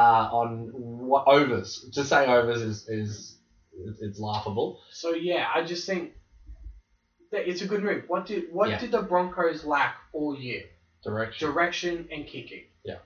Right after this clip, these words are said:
Speaker 2: What is Brodie Croft's two best traits
Speaker 1: Would be
Speaker 2: as a halfback? Direction and kick it.
Speaker 1: Yeah.
Speaker 2: So it's a perfect match, and I think it's a great move for
Speaker 1: Mm.
Speaker 2: them to, to get him.
Speaker 1: And be like, "You could, like, this could be your little team that you
Speaker 2: Yes.
Speaker 1: can,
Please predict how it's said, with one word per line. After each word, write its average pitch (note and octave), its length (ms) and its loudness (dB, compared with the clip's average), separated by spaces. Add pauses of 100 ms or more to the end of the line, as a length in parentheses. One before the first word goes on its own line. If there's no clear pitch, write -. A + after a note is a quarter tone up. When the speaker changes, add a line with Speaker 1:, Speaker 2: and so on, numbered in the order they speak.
(120)
Speaker 2:
What G3+ 340 -2
is F3+ 140 -6
Brodie F3 420 0
Croft's - 360 0
two F#3+ 300 -4
best E3+ 320 -2
traits - 440 -2
Speaker 1:
Would - 120 -14
be G2+ 120 -8
Speaker 2:
as - 140 -2
a - 80 4
halfback? - 500 2 (400)
Direction E3 680 -2 (300)
and D3 180 -10
kick - 300 -14
it. - 120 -20 (100)
Speaker 1:
Yeah. - 80 -14 (140)
Speaker 2:
So F3+ 400 -2 (260)
it's G3+ 220 -6
a G3 100 0
perfect F3+ 460 -2
match, E3 440 -4
and D#3 180 -8
I E3+ 180 -2
think E3+ 180 -10
it's - 120 -18
a C#3+ 60 -10
great C3 420 -6
move G2 220 -16 (320)
for G#2+ 60 -8
Speaker 1:
Mm. G#2 180 -2
Speaker 2:
them C#3 300 -4
to, C#3 340 -8
to D3 220 -10
get D#3+ 300 -2
him. A#2 460 -12
Speaker 1:
And A2+ 120 -2
be A#2 100 2
like, A2 360 2
"You A#2+ 180 -6
could, A2 320 -4
like, C3 200 -4
this B2 240 -6
could A2+ 200 -4
be G2+ 140 -2
your G#2 200 -2
little G2+ 240 -4
team G2+ 300 -4
that G2+ 140 -6
you G#2 60 -6
Speaker 2:
Yes. G2 80 -8
Speaker 1:
can, G2 300 -8